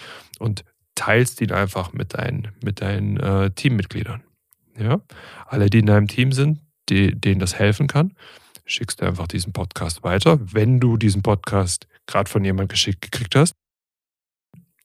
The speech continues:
Wahrscheinlich wegen diesem Hinweis hier. Ja? Also ihr müsst es als Team hinbekommen, nicht diese angenehmen, schönen Sachen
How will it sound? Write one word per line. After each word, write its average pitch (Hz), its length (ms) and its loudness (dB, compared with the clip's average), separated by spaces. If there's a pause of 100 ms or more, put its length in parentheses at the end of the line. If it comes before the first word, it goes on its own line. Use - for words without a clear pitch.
(120)
Wahrscheinlich 95 540 0
wegen 95 220 2
diesem 90 280 0
Hinweis 101 400 2
hier. - 240 -12 (680)
Ja? 87 240 -4 (380)
Also 92 160 -4
ihr 151 240 4
müsst 233 320 2
es 117 100 -6
als 98 240 -4
Team 208 340 2
hinbekommen, 151 840 4 (1080)
nicht 135 460 4
diese 127 240 6
angenehmen, 117 840 6 (600)
schönen 147 500 6
Sachen 131 440 4